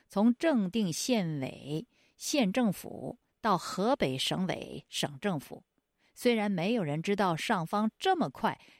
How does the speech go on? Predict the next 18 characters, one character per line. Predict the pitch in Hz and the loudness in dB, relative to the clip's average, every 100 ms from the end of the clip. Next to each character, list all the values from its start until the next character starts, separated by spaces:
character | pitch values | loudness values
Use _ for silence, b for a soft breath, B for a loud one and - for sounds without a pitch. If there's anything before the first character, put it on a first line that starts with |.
| - | -2
就 | 214 | 0
会 | 185 | 2
来 | 151 160 | 0 0
人 | 202 220 | 0 0
考 | 247 - - | 0 -4 -4
察 | - 151 | -6 -6
他， | 202 - - _ _ _ b | -6 -8 -18 _ _ _ b
可 | - 220 | -4 0
是 | 254 | 0
普 | - 160 | 0 -2
遍 | 190 269 | 2 2
知 | 202 180 | 2 2
道 | 180 - B - | 0 -2 B -2
他 | 214 | 0
是 | 202 | 0
从 | 175 180 | 0 -2
上 | - 269 214 147 | 0 0 0 0
边 | 147 | -2